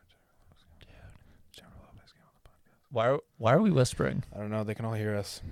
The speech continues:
Speaker 2: It's cla-, I mean, I wasn't saying anything. I was just kinda whispering 'cause you were. It was kinda cool, so I just thought I'd join in.
Speaker 1: I thought it was really cool, too.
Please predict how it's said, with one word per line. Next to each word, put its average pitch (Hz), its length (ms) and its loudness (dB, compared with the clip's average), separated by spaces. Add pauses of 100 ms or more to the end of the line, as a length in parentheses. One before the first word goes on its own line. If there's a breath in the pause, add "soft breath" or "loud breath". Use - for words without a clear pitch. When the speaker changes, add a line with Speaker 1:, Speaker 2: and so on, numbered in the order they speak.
(100)
Speaker 2:
It's - 120 -8
cla-, - 240 2 (440)
I 123 100 6
mean, 143 160 8
I 156 120 12
wasn't 147 320 10
saying 120 320 8
anything. 110 320 6
I 117 80 8
was 110 100 4
just 113 160 0
kinda 110 260 6
whispering 107 480 2
'cause 101 180 0
you 110 140 2
were. 104 160 2
It - 320 -10
was 127 80 -10
kinda 113 240 4
cool, 110 320 6
so 101 240 4
I 101 120 6
just 98 220 -4
thought 104 180 2
I'd 104 120 0
join 110 240 2
in. 113 180 2
Speaker 1:
I 123 140 0
thought 123 120 0
it - 60 -10
was - 120 -10
really - 180 -10
cool, - 160 -12
too. 135 260 -8